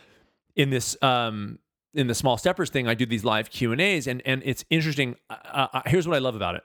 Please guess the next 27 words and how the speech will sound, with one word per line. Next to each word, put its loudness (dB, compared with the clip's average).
<clears throat> 0
I'm 0
live. -2
I 0
mean, 0
the 4
whole 0
thing -2
is -2
live, -2
but -2
you 0
can, -6
the 2
people 0
that 0
are 0
in -2
there 0
can -2
see 0
and -2
hear 0
me. 2
I'm 2
on -2
video. -2